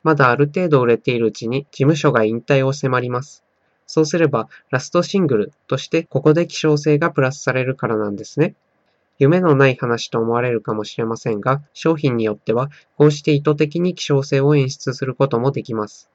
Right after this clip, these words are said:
これはコピーライティングで勝負できない場合のやり方ですが、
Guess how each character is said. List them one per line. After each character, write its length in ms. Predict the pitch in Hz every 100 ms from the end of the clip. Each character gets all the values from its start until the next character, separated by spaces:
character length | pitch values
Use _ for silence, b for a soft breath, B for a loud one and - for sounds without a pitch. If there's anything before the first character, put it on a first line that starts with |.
| _ _ _ _
こ 100 | -
れ 80 | 127
は 220 | 135 151 147
コ 100 | -
ピ 200 | 147 165
ー 20 | 170
ラ 100 | 196
イ 80 |
テ 120 | - 139
ィ 40 |
ン 20 |
グ 100 | 120
で 100 | 113
勝 240 | 113 147 131
負 100 | 110
で 120 | 113
き 120 | -
な 100 | 131
い 60 | 110
場 180 | 110
合 80 | 107
の 160 | 107 113
や 120 | 113
り 80 | 143
方 260 | 120 -
で 120 | 113 110
す 160 | -
が、 240 | - 135